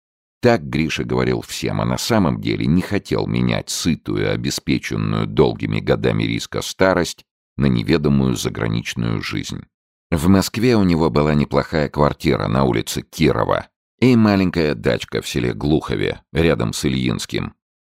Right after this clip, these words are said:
По субботнему времени дорога была почти пустой,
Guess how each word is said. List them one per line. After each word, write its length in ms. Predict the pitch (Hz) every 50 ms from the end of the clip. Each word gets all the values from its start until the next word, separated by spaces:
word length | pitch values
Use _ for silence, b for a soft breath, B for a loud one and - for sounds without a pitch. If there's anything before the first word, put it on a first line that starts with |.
| _ _ _ -
По 80 | 90
субботнему 640 | 82 - 87 73 64 - - - 53 53 55 53 -
времени 500 | - - 78 90 95 90 85 82 73 -
дорога 400 | - 67 62 67 73 69 65 -
была 240 | - 64 62 62
почти 440 | 62 _ - 52 - - - - 67
пустой, 640 | - - 58 - - - - - 50 50 50 -